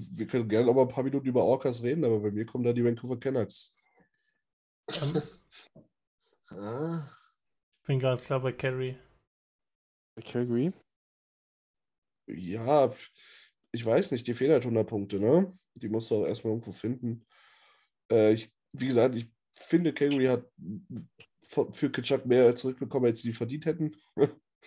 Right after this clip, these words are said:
Speaker 1: Äh, für, für, also als sie für die Situation sozusagen verdient hätten.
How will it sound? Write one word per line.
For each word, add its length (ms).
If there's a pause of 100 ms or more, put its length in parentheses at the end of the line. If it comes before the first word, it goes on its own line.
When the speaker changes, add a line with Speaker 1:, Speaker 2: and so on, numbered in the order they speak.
(600)
Speaker 1:
Äh, 280
für, 240
für, 180
also 240
als 160
sie 80
für 80
die 120
Situation 600
sozusagen 460
verdient 280
hätten. 380